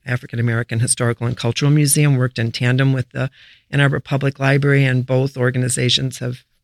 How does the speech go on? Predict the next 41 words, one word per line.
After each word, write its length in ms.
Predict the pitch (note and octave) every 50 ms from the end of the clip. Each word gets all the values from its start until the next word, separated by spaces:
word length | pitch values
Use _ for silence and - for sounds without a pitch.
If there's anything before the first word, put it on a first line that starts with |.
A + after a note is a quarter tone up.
| _ _ _
been 180 | C3 C3 B2+
very 280 | B2 C3 C3 B2 B2 B2
kind 460 | - - C3+ A#2+ A#2 A#2+ B2 A2+ - -
working 320 | D3+ B2 B2 - - A#2 A2+
with 140 | A#2+ B2
us. 320 | - A#2 B2 B2 - - - - - - - - - _ _ _ _ _ _ _ _
And 160 | - B2 B2
Shirley 320 | - - D3 C#3+ C#3 C#3 C3
Beckley, 440 | B2+ C3+ B2+ B2 - B2+ B2 A#2+ A#2+
as 200 | A#2+ A#2+ - A2+
a 180 | A2+ A2+ A#2 - -
alumni, 520 | B2 B2+ C3+ C#3 C#3 C#3 C3 B2 A#2 A#2+
has 200 | B2 B2 B2 B2
been 280 | - - B2+ B2 A#2+ A#2+
li-, 100 | A#2+ A#2+ -
like 160 | - C3+ B2 -
a 60 | A#2
force 580 | - _ - - - D3 D3+ D3+ D3 C#3+ -
in 140 | C#3 C3 B2
this. 240 | B2 B2+ B2+ - -
She, 200 | - - C3 B2+ - - _ _ _ _ _ _ -
many 280 | C#3+ D#3 E3 E3+ F3
alumni 460 | F3 E3 D3+ C#3+ C#3 C#3 C#3 C3 B2+ B2+
said 460 | B2 - - C3 B2 B2+ B2+ - - _ _ _ _ _ _ _ _ _
to 220 | - - D#3+ D#3 -
us, 420 | - A#2+ A#2+ A#2+ B2 - - - -
to, 220 | - - C3+ C3 - _ _ _ _
to 160 | - - C#3+
us 140 | C3+ B2 -
many 180 | C3+ C3+ C#3+ C#3
times, 400 | C3+ - C3 A#2+ A#2+ A#2+ A#2+ -
and 80 | B2
the 40 | B2+
students, 300 | B2 - - B2+ A#2+ -
they 80 | - B2+
never 200 | C3+ C#3 C3+ C3+
thought 220 | - C3 B2 -
this 180 | - B2 - -
day 200 | - - C3+ C3
would 240 | B2+ C#3 D3+ D#3 -
come. 440 | - - C3 A#2+ A#2 A#2 B2+ D3